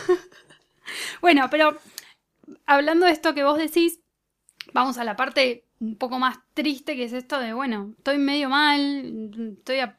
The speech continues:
punto, estoy, en mi cabeza estoy barajando la opción de que nos separemos, las cosas no andan bien, y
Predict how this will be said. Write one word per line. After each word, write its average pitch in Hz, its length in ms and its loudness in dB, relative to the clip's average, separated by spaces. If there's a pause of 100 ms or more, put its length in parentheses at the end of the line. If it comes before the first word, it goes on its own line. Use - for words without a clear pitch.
punto, 269 460 -2
estoy, 240 720 -8
en 240 100 -4
mi 233 100 -4
cabeza 262 300 -4
estoy 262 160 -8
barajando 254 440 -4
la 226 100 -2
opción 262 360 -6
de 262 240 -2 (500)
que 220 140 -4
nos 202 140 -6
separemos, 254 1000 -6
las 214 200 -12
cosas 233 260 -8
no 226 100 -6
andan 240 320 -4
bien, 269 580 -4 (600)
y 311 360 4